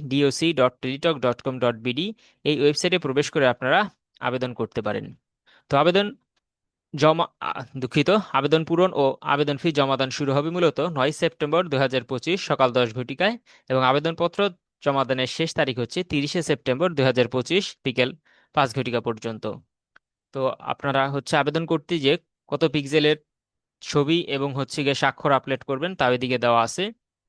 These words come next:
এবং আবেদন করার ক্ষেত্রে আপনাদের এই, এদিকে আমরা দেখতে পাচ্ছি যে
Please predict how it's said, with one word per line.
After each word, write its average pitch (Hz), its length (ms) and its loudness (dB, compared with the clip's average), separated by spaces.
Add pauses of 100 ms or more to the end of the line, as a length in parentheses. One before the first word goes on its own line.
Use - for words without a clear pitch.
(640)
এবং 143 200 -2
আবেদন 165 320 0
করার 151 260 4
ক্ষেত্রে 165 320 2 (260)
আপনাদের 131 420 -6
এই, 117 160 -8 (120)
এদিকে 156 260 2
আমরা 160 160 4
দেখতে 143 280 2
পাচ্ছি 165 300 2
যে 175 140 -2